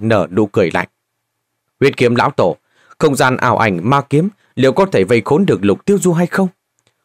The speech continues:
Cổ Kiếm Phong từ trong kinh ngạc, rồi hồi phục lại một chút tinh thần, lập tức hỏi huyết kiếm đại đế. "Không gian ảo ảnh ma kiếm của Thiền Kiếm Môn ta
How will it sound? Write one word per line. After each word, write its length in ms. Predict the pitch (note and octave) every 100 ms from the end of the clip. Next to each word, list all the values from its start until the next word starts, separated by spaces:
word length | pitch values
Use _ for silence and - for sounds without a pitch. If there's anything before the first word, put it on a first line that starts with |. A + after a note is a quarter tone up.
| _ C#3+
Cổ 80 |
Kiếm 180 | B2+ G3 G3
Phong 220 | F#3 F3+ -
từ 200 | G#2+ F#2
trong 140 | A#2 G#2
kinh 220 | - F#2
ngạc, 200 | G2+ F2 _ _ _
rồi 160 | C3+ B2+
hồi 220 | A2 A2+ -
phục 180 | G#2+ G2+
lại 220 | G2+ -
một 280 | G2+ F#2+ -
chút 180 | G#3 -
tinh 160 | A#2+
thần, 220 | G#2 F#2+ D#2+ _ _ -
lập 180 | B2+ -
tức 140 | A#3+
hỏi 240 | - E2+ D2 -
huyết 160 | C3+
kiếm 180 | - E3+
đại 160 | A#2 -
đế. 180 | A2+ E3 - _ _ _ _ _
"Không 240 | - B2+ G2+
gian 220 | A2 G2+ -
ảo 180 | G#2
ảnh 280 | - G#2+ D#2+ F2+
ma 220 | A2+ G#2 -
kiếm 260 | B2+ F3 G#3+ _
của 220 | C3 F2+ -
Thiền 200 | G#2+ E2+
Kiếm 200 | D3+ B2
Môn 180 | G#2
ta 260 | F#2+ G#2